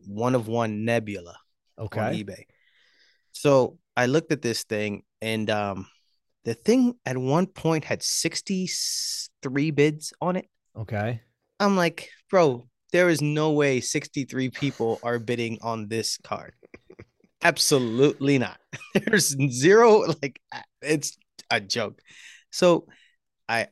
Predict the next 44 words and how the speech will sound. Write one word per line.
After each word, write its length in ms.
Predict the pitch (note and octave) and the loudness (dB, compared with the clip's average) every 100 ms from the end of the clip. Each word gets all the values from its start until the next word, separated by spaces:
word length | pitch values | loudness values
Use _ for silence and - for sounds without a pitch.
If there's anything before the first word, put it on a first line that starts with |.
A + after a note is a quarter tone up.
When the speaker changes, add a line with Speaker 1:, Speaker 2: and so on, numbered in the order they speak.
| - | -2
Speaker 1:
of 160 | C#3 | -2
course, 260 | - D3 B2 | 2 2 2
I 80 | G2+ | -2
click 280 | - D3 C#3 | -2 -2 0
on 100 | C3+ | -2
the 80 | |
bids, 300 | A2+ B2 A#2 G#2+ | -2 -2 -2 -4
and 180 | F2+ | -6
sure 340 | - - B2+ B2 | -4 0 2 2
enough, 340 | A2 G#2 - | 0 -4 -4
man, 340 | G#2 G#2 G#2 G#2 | -6 -4 -4 -2
there's 240 | A2+ A2+ | -2 -2
a 40 | G#2+ | -4
dude 340 | G2+ A2 G#2+ | -2 -2 -2
with 140 | G#2 | -4
zero 340 | F#2 G#2+ A2+ G#2+ | -6 -4 -4 -4
feedback 560 | - G#2 G2 G2 G2 | -8 -8 -6 -6 -6
Speaker 2:
Mm. 60 | F#2+ | -6
Speaker 1:
that's 220 | G2 F2+ | -6 -6
just 380 | - A2 G2+ - | -6 -6 -6 -10
running 440 | G2 G2 A#2 A2 G#2 | -12 -4 -2 -2 -6
it 140 | F#2+ | -12
up. 160 | F2 - _ _ - - - - - - _ _ | -16 -20 _ _ -20 -20 -20 -20 -20 -20 _ _
So 580 | - B2+ A#2 A2 G#2+ - - | -6 0 2 2 0 -4 -2
I 140 | A2+ | -2
contacted 580 | A2+ C3 B2+ B2+ B2 A2 | 0 -2 0 2 0 -2
the 100 | G2+ | -6
seller. 280 | - A#2+ A2 | -4 -2 -2
I'm 120 | G#2 | -4
like, 160 | G#2 G2+ | -6 -4
"Hey, 160 | A#2 | -4
man, 300 | G#2+ G2+ G2+ - _ _ _ - | -4 -6 -8 -10 _ _ _ -6
I'm 140 | A#2 | 0
not 200 | C3 C3 | 0 0
saying 320 | - C3 C3 | 0 2 0
it's 220 | G#2 - A#2 | -2 -4 -4
you, 260 | B2+ B2+ C#3+ C#3+ _ _ _ _ _ _ _ _ _ _ | -4 -4 -10 -14 _ _ _ _ _ _ _ _ _ _
but 280 | A#2 A2 - _ | -2 -2 -2 _
something's 400 | - B2 B2 G#2+ | -4 -4 -2 -4
going 280 | A2+ A2 G#2 | -4 -4 -2
on 180 | G#2+ G2+ | -4 -4
with 120 | G2 | -6
this 200 | G2 - | -8 -8
auction." 500 | G2+ - - E2+ | -8 -6 -8 -10